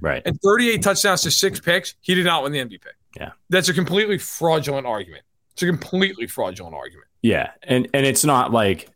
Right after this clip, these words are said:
Speaker 1: it's not like the Chiefs are, uh, you know, eight and eight or something, and Mahomes is having the season. <laughs> You know, they've only lost
Speaker 2: Right,
Speaker 1: three
Speaker 2: right.
Speaker 1: games. I mean, like
Speaker 2: I mean, they, yeah, they could be the one seed next week, depending
Speaker 1: Yeah.
Speaker 2: on how it shakes.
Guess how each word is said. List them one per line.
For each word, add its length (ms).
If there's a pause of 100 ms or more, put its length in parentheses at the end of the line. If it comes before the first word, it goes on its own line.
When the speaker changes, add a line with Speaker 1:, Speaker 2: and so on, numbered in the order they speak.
Speaker 1:
it's 120
not 200
like 160
the 80
Chiefs 480
are, 280
uh, 360
you 80
know, 160
eight 200
and 120
eight 200
or 80
something, 560 (280)
and 120
Mahomes 300
is 160
having 300
the 80
season. 580 (100)
<laughs> 160
You 280
know, 120
they've 280
only 220
lost 180
Speaker 2:
Right, 180
Speaker 1:
three 240
Speaker 2:
right. 160
Speaker 1:
games. 180 (200)
I 20
mean, 220
like 120
Speaker 2:
I 40
mean, 120
they, 60 (100)
yeah, 180
they 120
could 120
be 60
the 80
one 220
seed 240
next 240
week, 160
depending 240
Speaker 1:
Yeah. 60
Speaker 2:
on 60
how 160
it 80
shakes. 300